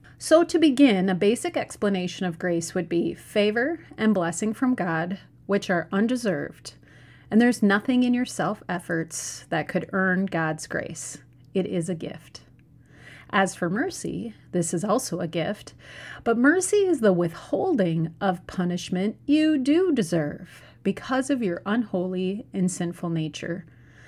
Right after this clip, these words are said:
God offers believers mercy because of his righteousness and loving nature.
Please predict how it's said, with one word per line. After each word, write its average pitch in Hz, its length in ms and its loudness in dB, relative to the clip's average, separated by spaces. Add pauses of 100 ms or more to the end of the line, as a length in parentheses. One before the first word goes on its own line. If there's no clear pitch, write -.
(280)
God 196 260 8
offers 180 420 2
believers 165 540 2
mercy 175 480 0
because 208 540 -4
of 208 100 -2
his 185 240 -4
righteousness 175 880 -6
and 180 240 -4
loving 190 440 2
nature. 175 480 -6